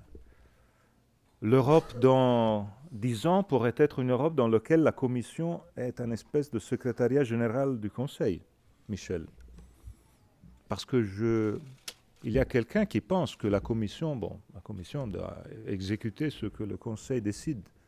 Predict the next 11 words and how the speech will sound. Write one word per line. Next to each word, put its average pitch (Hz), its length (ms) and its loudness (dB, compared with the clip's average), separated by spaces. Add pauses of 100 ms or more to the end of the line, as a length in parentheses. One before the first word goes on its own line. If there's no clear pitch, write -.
(640)
comme 113 200 -6
un 104 80 -6
secrétariat 107 500 0
général. 107 520 0
Bon, 90 220 -6
on 92 100 -6
n'est 87 80 -6
pas 98 160 -4
d'accord, 98 320 -2
naturellement, 98 500 -4
mais - 180 -8